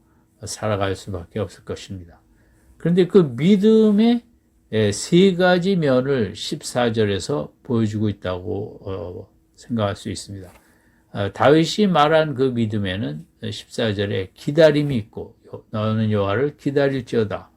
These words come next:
두 번째는 강함이 있고, 강하고, 세 번째는 담대함이 있는 것입니다. 에, 다윗이 가졌던 믿음에는,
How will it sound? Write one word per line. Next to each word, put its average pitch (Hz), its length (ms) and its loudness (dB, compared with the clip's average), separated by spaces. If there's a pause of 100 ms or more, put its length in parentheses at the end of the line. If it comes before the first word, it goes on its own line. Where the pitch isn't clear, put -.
(440)
두 156 220 -2
번째는 165 640 -2 (240)
강함이 127 680 0
있고, - 420 -8 (260)
강하고, 104 800 -4
세 147 240 -2
번째는 156 680 -2 (460)
담대함이 131 720 2
있는 104 240 -4
것입니다. 98 460 -12 (640)
에, 101 180 -4
다윗이 190 540 2
가졌던 175 720 -2
믿음에는, 127 1300 -4